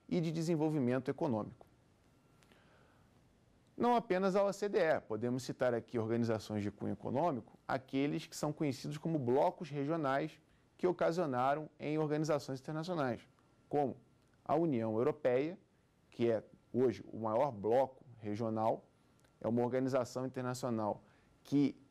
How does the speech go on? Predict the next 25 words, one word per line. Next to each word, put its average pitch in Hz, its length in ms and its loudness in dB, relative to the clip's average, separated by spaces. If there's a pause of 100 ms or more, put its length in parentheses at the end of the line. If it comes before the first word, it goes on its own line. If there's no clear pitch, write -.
(100)
tendo 147 200 0
em 147 100 4
vista 123 320 0
a 113 140 -2
sua 123 240 -2
abrangência 123 840 -2
e 110 80 -4
a 110 60 0
sua 117 220 -2
vasta 120 580 -2
gama 110 320 -4
de - 80 -14
competências, 113 880 -6 (720)
ela 123 260 0 (720)
tem 143 280 -2 (160)
diver-, 127 560 2
ela 139 200 2
toca 190 520 0
diversos 180 500 0
assuntos, 185 540 -2
as-, - 240 -14 (240)
aspectos - 460 -4
políticos, 127 580 -2 (420)
aspectos - 380 -4
sociais, 120 840 -2